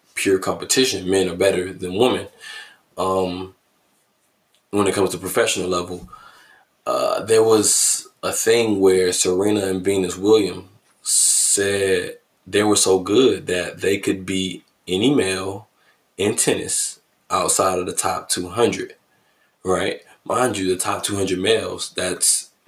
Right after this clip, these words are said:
still pretty far down out of ranked players, like professional players.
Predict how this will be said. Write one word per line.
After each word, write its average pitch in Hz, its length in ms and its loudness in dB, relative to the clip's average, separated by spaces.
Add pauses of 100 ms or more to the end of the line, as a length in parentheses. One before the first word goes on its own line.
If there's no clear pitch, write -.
still 95 340 2
pretty 95 260 -2
far - 480 -2 (240)
down 98 300 2
out 90 180 -4
of 87 120 -10 (340)
ranked 95 580 -2
players, 95 500 -4
like 82 180 -12
professional 92 460 -2
players. 95 300 -6